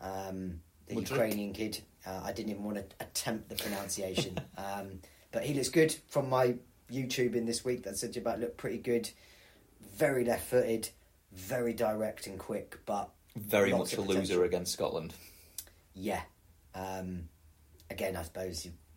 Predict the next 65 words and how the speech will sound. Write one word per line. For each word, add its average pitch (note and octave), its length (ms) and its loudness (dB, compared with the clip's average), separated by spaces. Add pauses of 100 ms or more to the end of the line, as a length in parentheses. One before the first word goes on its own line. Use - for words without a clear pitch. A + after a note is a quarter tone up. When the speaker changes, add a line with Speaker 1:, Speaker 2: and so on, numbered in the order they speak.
(160)
Speaker 1:
you F#2+ 100 -16
can G2+ 140 -6
only F#2+ 140 -4
work F#2+ 220 -2
with F2+ 120 -10
what F#2 120 -6
you E2+ 60 -12
can. F#2+ 260 -6
I F2+ 40 -8
can't, F#2+ 340 -8
don't F#2 200 -8
think F2+ 200 -10
the F#2 100 -8
Ukrainian F#2 520 -6
team F#2+ 260 -6
at F2+ 80 -10
the - 40 -6
Speaker 2:
World D3 240 0
Speaker 1:
moment - 140 0
Speaker 2:
beaters, F2 220 -2
Speaker 1:
is, - 80 -8
Speaker 2:
Ukrainian. G#2 500 -4 (200)
Speaker 1:
uh, F2+ 300 -4
Speaker 2:
Always A#2 180 2
Speaker 1:
is - 60 -4
the G#2 60 4
Speaker 2:
fancy G2 160 0
them G2 120 2
to - 120 -2
win F#2 140 2
Speaker 1:
greatest. - 40 -2
Speaker 2:
World F#2 200 2
Cup. F2+ 140 -2 (220)
Speaker 1:
Um, F#2+ 220 -8 (180)
and G2+ 100 -6
he G2 40 -8
plays G2 240 2
for F2+ 60 -10
Shakhtar, F#2+ 380 -4
obviously, F#2+ 280 -4
again, F#2 340 -4
not G2+ 260 -6
the G#2 60 -10
greatest, G2 360 -4
and F#2+ 120 -10
they F#2 60 -8
lost G2+ 300 -4
a - 20 -8
lot G2 180 -4
of F2+ 60 -10
their F#2 100 -4
good F2+ 200 -8
players F#2 280 -4
due F#2 180 -8
to F#2 140 -6
the, E2 220 -6
to - 100 -16
the F#2 80 -10
war, F2 420 -6
but, F#2 220 -8
um, F2+ 360 -8 (840)
definitely G#2 400 -2
looks - 160 -8
a G2 40 -8
prospect. - 520 -8